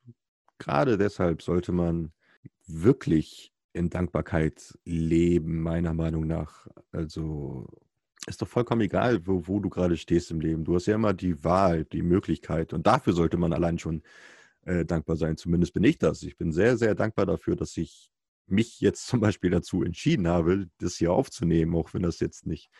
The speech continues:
immer so mega professionell ist, aber ist gut, ich wachse ja mit meinen Aufgaben und, ähm, äh, und, äh, dass ich halt jeden Tag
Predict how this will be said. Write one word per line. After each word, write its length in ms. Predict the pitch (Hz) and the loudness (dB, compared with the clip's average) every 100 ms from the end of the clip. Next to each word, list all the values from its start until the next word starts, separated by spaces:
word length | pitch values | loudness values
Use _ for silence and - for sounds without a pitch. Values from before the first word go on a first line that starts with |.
| - - - - - | -20 -20 -20 -16 -4
immer 180 | 85 90 | 0 4
so 140 | 98 | 6
mega 340 | 87 98 104 92 | 8 8 6 4
professionell 640 | - 92 90 85 104 107 | 2 0 0 2 4 4
ist, 160 | 87 | 4
aber 240 | 90 87 85 | 2 0 -2
ist 320 | - - - _ - | -6 -12 -20 _ -2
gut, 240 | 101 - | -2 -2
ich 220 | 82 85 | -6 -2
wachse 300 | 101 - - | 0 0 2
ja 100 | 87 | 2
mit 140 | 85 82 | 2 0
meinen 180 | 87 85 | 0 0
Aufgaben 600 | 92 - 85 82 80 80 | -2 0 -2 0 -2 -2
und, 320 | 87 78 - | -2 -4 -4
ähm, 340 | 85 85 85 - _ _ | -4 -4 -6 -10 _ _
äh, 360 | 92 90 87 85 | -4 -4 -4 -8
und, 440 | 90 90 82 - | -6 -8 -8 -10
äh, 220 | 73 85 65 | -8 -8 -8
dass 200 | - 87 | -10 -10
ich 120 | - 98 | -6 -6
halt 160 | 82 | -2
jeden 400 | 90 127 165 156 | 0 0 0 -4
Tag 320 | - 120 143 | -2 -2 -4